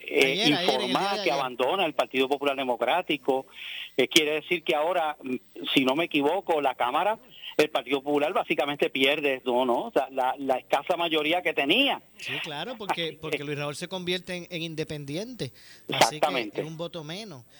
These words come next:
Speaker 2: Aunque él, aunque él pueda, ¿verdad? Vamos a ver cómo él, cuál va a ser, cómo él va a asumir, ¿verdad? Su, su, su rol como independiente, si continuará votando a favor de las iniciativas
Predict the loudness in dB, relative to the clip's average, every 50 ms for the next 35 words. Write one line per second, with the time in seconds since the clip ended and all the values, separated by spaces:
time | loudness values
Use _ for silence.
0 | -20 -18 -18 -16 -16 -14 -12 -12 -12 -12 -14 -14 -14 -14 -14 -14 -14 -14 -14 -14
1 | -14 -14 -14 -14 -12 -12 -12 -12 -12 -12 -14 -14 -16 -16 -16 -16 -16 -14 -12 -10
2 | -8 -8 -8 -8 -8 -10 -10 -10 -8 -8 -8 -8 -10 -10 -14 -18 -12 -10 -8 -8
3 | -6 -6 -8 -8 -8 -8 -8 -10 -10 -12 -14 -18 _ -12 -10 -8 -8 -6 -6 -6
4 | -6 -6 -8 -10 -8 -8 -6 -6 -8 -8 -10 -14 -20 -20 -20 -18 -16 -14 -12 -12
5 | -14 -14 -14 -14 -14 -14 -14 -16 -18 -20 -20 -20 -20 _ _ -20 _ -20 -20 -20
6 | -20 -20 -20 _ -20 _ -20 -18 -14 -12 -12 -12 -12 -12 -14 -14 -10 -8 -8 -8
7 | -6 -6 -6 -4 -4 -4 -6 -6 -8 -8 -8 -8 -6 -6 -6 -6 -6 -6 -8 -6
8 | -4 -4 -2 -2 -2 -4 -6 -4 -4 -4 -4 -6 -10 -16 -20 -20 -20 -20 -12 -8
9 | -6 -4 -2 -2 -2 -4 -4 -6 -8 -6 -6 -8 -10 -10 -10 -8 -8 -6 -6 -4
10 | -4 -4 -4 -4 -2 -2 -4 -4 -4 -4 -4 -4 -4 -6 -4 -4 -4 -4 -4 -4
11 | -6 -6 -6 -8 -8 -8 -6 -4 -4 -4 -4 -6 -10